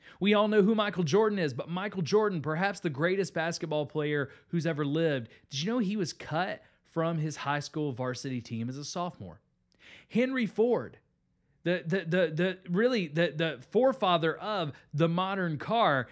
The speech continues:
his first company, did you know it went bankrupt? See, we see Ford and we see the legacy and we see the inventiveness.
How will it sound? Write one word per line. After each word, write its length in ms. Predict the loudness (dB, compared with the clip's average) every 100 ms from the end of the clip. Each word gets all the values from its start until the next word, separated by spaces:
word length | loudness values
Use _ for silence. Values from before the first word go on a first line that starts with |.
| -6
his 200 | -6 -4
first 380 | -4 -2 -4 -2
company, 440 | -2 -2 -2 -4
did 180 | -4 -4
you 80 | -4
know 120 | -4
it 80 | -4
went 200 | -6 -4
bankrupt? 600 | -4 -2 -4 -6 -14 -20 -20 _ _ _ -10
See, 140 | -4
we 240 | -2 0 -2
see 340 | -2 -2 -4 -6 _
Ford 320 | 4 6 6
and 100 | 6
we 120 | 2 -2
see 180 | -2
the 100 | -2
legacy 500 | 0 0 0 -2 0
and 120 | -2 -2
we 100 | -4
see 220 | -4 -4
the 160 | -2
inventiveness. 680 | -2 -2 -4 -2 -4 -4 -6